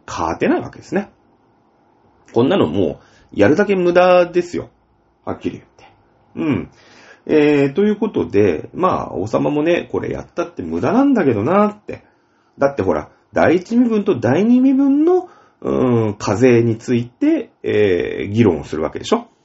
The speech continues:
例えば、第二身分、貴族だけに、えーと、まあ、課税をね、課すっていうことであれば、もしかしたら第一身分は、その、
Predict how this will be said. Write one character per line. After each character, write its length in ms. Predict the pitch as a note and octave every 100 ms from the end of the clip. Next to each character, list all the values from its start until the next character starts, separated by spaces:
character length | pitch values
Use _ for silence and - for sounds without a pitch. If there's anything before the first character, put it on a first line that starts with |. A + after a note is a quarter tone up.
| _ _ _ -
例 100 | A#3+
え 20 |
ば、 240 | C4 - - -
第 280 | F#2+ D3+ A#3+
二 480 | A#3+ A3 A3+ D4 -
身 180 | G3+
分、 220 | D3 F2 - _ _
貴 160 | - B3
族 320 | E4 B3+ A#3+
だ 160 | A#3
け 160 | A#3 D#4
に、 320 | D4 D4+ B3 - _ _ -
え 720 | - D3 B2+ A#2+ B2 A#2 -
ー 20 | -
と、 220 | C3 A#2+ _ _ _ _
ま 220 | A#2+ F#2
あ、 140 | - - _ _ _ _ - _ _ _ _ _ _ _
課 140 | - A#2
税 220 | B2 A#2
を 100 | C3+
ね、 240 | G#3+ A#3 _ - -
課 140 | D3
す 140 | -
っ 20 | A#2+
て 200 | - G#2+
い 40 |
う 40 | A#2
こ 80 | C#3
と 80 |
で 80 | B2
あ 100 | C#3+
れ 100 | G3+
ば、 240 | C3 F#2+ - _ _
も 180 | - A3+
し 100 | F4
か 100 | E4
し 60 | -
た 60 |
ら 120 | F4 B2+
第 220 | E3+ E3+
一 200 | E3 E3
身 120 | F3+
分 220 | D3+ B2
は、 320 | E3 A3+ D#3 - _ _ _ _ _ _
そ 140 | - G2
の、 280 | D#2+ -